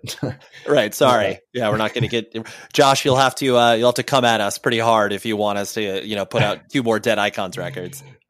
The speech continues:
Speaker 1: Yeah. I mean, you know, it's, I, I actually, I talked with Josh quite a bit, um, actually pretty regularly because Dead Icons just did a reunion show and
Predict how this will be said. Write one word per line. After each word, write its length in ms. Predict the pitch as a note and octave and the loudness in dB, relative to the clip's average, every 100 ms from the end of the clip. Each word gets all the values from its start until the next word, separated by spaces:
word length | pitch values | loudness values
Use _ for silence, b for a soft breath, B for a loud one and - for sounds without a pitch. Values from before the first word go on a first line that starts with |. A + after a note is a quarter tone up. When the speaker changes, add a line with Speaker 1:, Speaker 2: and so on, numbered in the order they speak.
| _ | _
Speaker 1:
Yeah. 260 | B2 E3 | 4 4
I 120 | D#3 C3 | 4 2
mean, 160 | C#3+ | 4
you 80 | E3 | 4
know, 140 | F#3 | 6
it's, 120 | E3+ A2 | 4 2
I, 260 | A2+ D3+ | 2 2
I 240 | D#3+ C3 F#3+ | 4 2 2
actually, 380 | - D#3 C3+ | 2 2 2
I 180 | A2+ C3 | 4 2
talked 340 | C3 A#2 B2+ B2 | 2 2 2 -2
with 120 | G#2 | -2
Josh 360 | A2 A2 A2 | 0 0 -2
quite 240 | - A2 G#2 | -2 -2 0
a 40 | |
bit, 340 | F2+ G#2 G2+ - - | -2 -2 -4 -8 -16
um, 800 | G#2 G2 F#2+ F#2+ F#2+ F#2 F#2 - _ _ _ _ | -10 -8 -6 -6 -6 -8 -10 -16 _ _ _ _
actually 280 | B2+ D#3+ G#3+ | -4 0 0
pretty 200 | C3 C#3+ | 2 4
regularly 800 | A#2+ G#2 A#2 B2+ G2+ F#2+ F#2+ F#2 | 6 4 4 4 4 2 2 0
because 260 | F2+ A2 A2 | -2 -2 -2
Dead 200 | B2+ B2 | 2 2
Icons 340 | B2 B2 G2 | 2 -2 -4
just 160 | G#2 - | -6 -2
did 120 | A#2+ | 0
a 60 | A2 | 0
reunion 400 | G2 A#2 A#2 A2+ | 2 0 0 -2
show 480 | - A#2 A2+ A2+ | 0 2 6 4
and 220 | G#2 F#2 | 4 -2